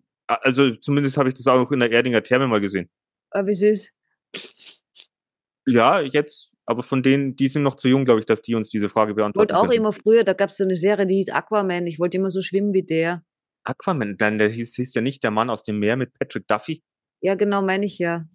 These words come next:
Speaker 2: <laughs>
Speaker 1: So, und schon sind wir wieder
Speaker 2: War das
Speaker 1: in den acht-,-
Speaker 2: eigentlich schwarz-weiß? Ich hab das <laughs> früher
Speaker 1: Nein,
Speaker 2: fast
Speaker 1: das
Speaker 2: schon
Speaker 1: war bunt.
Speaker 2: schwarz-weiß im Kopf.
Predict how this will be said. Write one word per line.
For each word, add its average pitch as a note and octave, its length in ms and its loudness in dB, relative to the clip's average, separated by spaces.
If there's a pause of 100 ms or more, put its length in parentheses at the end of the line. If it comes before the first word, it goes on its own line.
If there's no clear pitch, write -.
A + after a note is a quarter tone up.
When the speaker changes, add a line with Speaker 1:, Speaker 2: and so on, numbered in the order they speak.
(160)
Speaker 2:
<laughs> - 920 -8 (180)
Speaker 1:
So, - 180 -2
und C3+ 140 0
schon E3+ 280 2
sind D#3 200 0
wir D3 100 6
wieder D3+ 100 6
Speaker 2:
War D3 60 4
das C3+ 100 2
Speaker 1:
in C3 40 0
den - 40 4
acht-,- A3+ 100 4
Speaker 2:
eigentlich A#3+ 200 -2
schwarz-weiß? G#3+ 680 2
Ich - 160 -4
hab G#3+ 120 -2
das D4+ 100 -6
<laughs> - 100 -20
früher E4 320 2
Speaker 1:
Nein, F#3 340 4
Speaker 2:
fast E3+ 40 6
Speaker 1:
das G#3 160 4
Speaker 2:
schon F#3 80 6
Speaker 1:
war E3+ 140 4
bunt. D#3 300 4
Speaker 2:
schwarz-weiß - 200 -6
im - 340 -6
Kopf. B3+ 120 -4